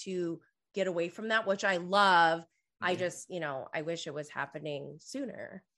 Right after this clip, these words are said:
Speaker 2: Right,
Speaker 1: <laughs>
Speaker 2: right. Like Sonya, I was watching,
Speaker 1: Oh,
Speaker 2: you
Speaker 1: yeah.
Speaker 2: know, them talk about the last season in New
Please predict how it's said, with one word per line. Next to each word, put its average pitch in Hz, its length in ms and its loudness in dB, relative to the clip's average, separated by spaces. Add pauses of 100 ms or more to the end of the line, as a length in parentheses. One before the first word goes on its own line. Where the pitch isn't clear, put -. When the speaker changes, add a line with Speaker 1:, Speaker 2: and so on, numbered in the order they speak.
(200)
Speaker 2:
Right, 151 260 -2
Speaker 1:
<laughs> - 260 -6
Speaker 2:
right. 180 320 6
Like 170 300 2
Sonya, 180 760 4
I 175 120 2
was 180 280 4
watching, 170 880 0
Speaker 1:
Oh, 165 40 -10
Speaker 2:
you 160 100 -6
Speaker 1:
yeah. 175 100 -2
Speaker 2:
know, 151 320 0
them 165 220 0
talk 165 220 0
about 156 500 0
the 151 300 2
last 156 280 0
season 160 340 -2
in 156 40 -4
New 156 80 0